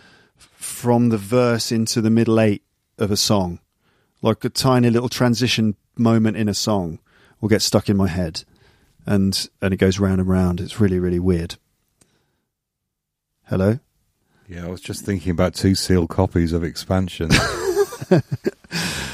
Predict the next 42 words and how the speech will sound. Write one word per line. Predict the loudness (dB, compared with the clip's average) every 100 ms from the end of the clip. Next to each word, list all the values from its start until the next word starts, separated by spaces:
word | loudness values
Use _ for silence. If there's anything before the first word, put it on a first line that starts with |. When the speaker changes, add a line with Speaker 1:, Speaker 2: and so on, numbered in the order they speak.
| -16 -10
Speaker 1:
Uh, | 0 2 4 2 -2 -8 _
stay | -6 0 2
with | 4 2
me, | 0
James. | 0 -2
Come | 0 2
on. | 2 0 -2
Don't, | 0 0 0
don't | 2 2 0
Speaker 2:
Okay. | 0
Speaker 1:
go | 2
dreaming | 2 2 2 2
about | 2 2 0
records. | -2 -2 0 0 0 -2 -10 -12 -20 -20 -20 -10 -2
Okay, | 0 2
do | 2
you | 2 4
ever, | 2 2 2
and | 2
this | 0
is | 0
one | 0 0
for | 2 2
the | 2
guys, | 0 2 4 2 0 -2
I, | -6 -6 -4
I | -4
would, | -4 -8 -20 _ _ _ -10
well, | -6 -4 -6 -10 _ -8
I | -6
suppose, | -4 -4 -2 2 2 0 -4 -20 -20 _
and | 0
that's, | 0 2
do | 2
you |
ever | 4 2 0
aim | 0 2 2
at | 0 -2
things | -2 0 -2 -2
when | -2
you | -2
pee? | 0 0 0 -2